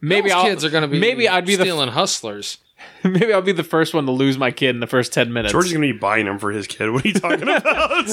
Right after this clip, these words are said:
Speaker 1: No, I was just like, "There's a thing called the internet."
Speaker 3: <laughs>
Speaker 2: Hey, y'all are gonna end up with, like, your kid back behind the counter at Shawarma King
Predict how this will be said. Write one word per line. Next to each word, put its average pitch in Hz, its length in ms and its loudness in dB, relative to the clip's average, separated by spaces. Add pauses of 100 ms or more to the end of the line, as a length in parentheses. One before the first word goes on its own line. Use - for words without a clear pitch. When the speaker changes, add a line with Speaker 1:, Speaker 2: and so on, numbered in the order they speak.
(120)
Speaker 1:
No, 240 120 2
I 185 120 2
was 180 80 0
just 185 80 2
like, 139 180 0
"There's 131 200 -2
a 165 60 0
thing 185 200 -2
called 185 200 -2
the 233 140 -2
internet." 131 560 2 (760)
Speaker 3:
<laughs> - 40 -20 (160)
Speaker 2:
Hey, 160 200 -6
y'all 269 140 0
are 320 120 2
gonna 226 140 -2
end 196 240 -2
up 185 180 -2
with, 156 80 -8
like, 147 340 -2 (220)
your 190 220 2
kid 190 400 2
back 185 180 0
behind 185 320 -2
the 165 80 -4
counter 180 320 -2
at 139 120 -4
Shawarma 170 500 -2
King 123 400 -6